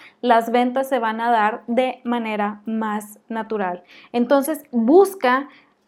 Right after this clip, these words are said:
de qué manera estás atrayendo mejor a tu prospecto de cliente ideal y conviértelo en tu método de tráfico. Y punto número cinco y último, mejora,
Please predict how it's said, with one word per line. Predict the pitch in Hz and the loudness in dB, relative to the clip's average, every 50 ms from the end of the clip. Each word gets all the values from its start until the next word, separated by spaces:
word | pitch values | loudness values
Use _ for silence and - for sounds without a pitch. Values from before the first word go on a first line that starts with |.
| _ - | _ -2
de | 220 220 233 233 | 2 4 4 4
qué | 233 294 294 | 2 0 0
manera | 320 370 359 349 330 302 294 | 2 2 2 2 2 2 2
estás | 277 285 285 277 262 269 - - | 2 2 2 2 2 0 2 4
atrayendo | 277 302 294 - 254 233 226 202 214 254 285 320 349 392 | 4 4 4 6 4 4 4 4 2 2 2 2 2 0
mejor | 370 359 330 302 - 294 277 269 | 0 -2 -2 2 4 4 6 6
a | 262 254 | 4 2
tu | 262 277 277 | 0 -6 -6
prospecto | - 269 262 - 269 254 254 - | -6 -8 -6 -4 -6 -4 -2 -2
de | 262 262 254 | -4 -2 -2
cliente | 262 262 254 254 254 285 | -4 -6 -4 -4 -4 -4
ideal | 294 302 302 285 269 277 269 - | -4 0 0 2 2 0 0 -2
y | - 349 349 349 | -2 0 0 0
conviértelo | 359 381 370 320 302 277 277 262 262 269 - 277 262 269 269 262 - | 0 -2 -2 -2 0 2 2 2 2 2 -2 -2 0 0 -2 -2 -4
en | - 247 247 247 | -4 -6 -6 -4
tu | 254 | -4
método | 247 240 240 233 220 226 - 233 233 233 233 233 - | -4 -4 -4 -4 -6 -8 -6 -6 -4 -4 -6 -6 -8
de | 226 214 226 | -6 -6 -6
tráfico. | 226 220 - 208 202 202 196 - - 196 _ - - - _ _ - | -6 -6 -6 -4 -4 -4 -6 -8 -18 -20 _ -20 -20 -20 _ _ -4
Y | - 349 392 415 415 403 | 2 4 4 4 4 2
punto | - 330 311 302 294 320 | 0 0 0 0 0 0
número | 311 302 285 294 277 247 247 | 0 2 2 2 2 0 -2
cinco | - 262 254 254 247 247 269 254 - - | -2 -2 -2 -2 0 0 0 -2 -2 -2
y | 247 240 | -4 -2
último, | 240 247 262 269 254 262 330 330 339 359 381 381 - _ - | -2 0 -2 -2 -4 -4 -6 -6 -4 -4 -6 -6 -8 _ -6
mejora, | 240 233 233 233 233 226 - - 330 370 370 381 392 | -4 -2 -2 -2 -2 -4 -2 4 6 6 8 6 6